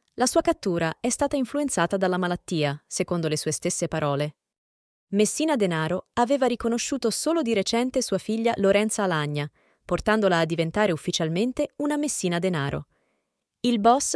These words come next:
è stato condannato per le stragi, come ad esempio quelle di Capaci e Via D'Amelio e omicidio,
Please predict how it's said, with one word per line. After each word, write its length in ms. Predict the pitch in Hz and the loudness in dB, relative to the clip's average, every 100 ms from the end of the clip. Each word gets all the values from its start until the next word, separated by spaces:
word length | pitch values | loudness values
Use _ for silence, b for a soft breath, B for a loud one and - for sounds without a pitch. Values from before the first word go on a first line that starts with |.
| - | -2
è 80 | 226 | -2
stato 320 | - 262 233 | 0 0 0
condannato 540 | 220 214 214 233 247 | 2 2 2 0 0
per 160 | 202 190 | 0 0
le 80 | 190 | -2
stragi, 580 | - 156 143 143 151 - _ _ - | 0 0 0 -2 -6 -10 _ _ -2
come 220 | 202 185 | 2 2
ad 80 | 170 | 2
esempio 400 | 170 220 208 175 | 2 2 0 0
quelle 240 | 180 175 | 0 0
di 160 | 165 - | -2 -4
Capaci 680 | 208 175 151 151 233 247 _ - | 0 2 2 2 -4 -4 _ 2
e 160 | 190 | 2
Via 160 | 175 247 | 4 4
D'Amelio 580 | 202 160 151 165 214 - | 4 2 0 0 -2 0
e 120 | 254 | 2
omicidio, 640 | 247 240 - 156 139 143 | 2 0 0 -2 -2 -4